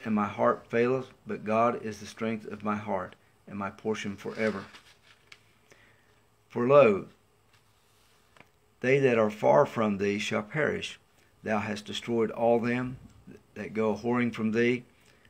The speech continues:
But it is good for me to draw near to God. I have put my trust in the Lord God, that I may declare all thy works."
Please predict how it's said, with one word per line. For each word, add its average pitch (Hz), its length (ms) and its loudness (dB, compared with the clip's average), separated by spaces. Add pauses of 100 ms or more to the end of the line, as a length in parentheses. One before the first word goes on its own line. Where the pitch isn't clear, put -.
(120)
But 113 140 -4
it - 20 0
is 123 160 2
good 160 260 0
for 156 80 -8
me 110 460 0
to - 80 -18 (240)
draw 110 260 2
near 113 300 0
to 110 80 -4
God. 101 400 0 (320)
I 107 120 -8
have 104 120 -10
put 110 180 -6
my 101 160 -6
trust 117 400 -4
in 107 160 -8
the 95 80 -8
Lord 104 240 0
God, 113 360 0 (1120)
that - 160 -8
I 107 160 2
may 104 440 0
declare 104 360 -6
all 101 280 -2
thy 104 180 0
works." 104 440 -4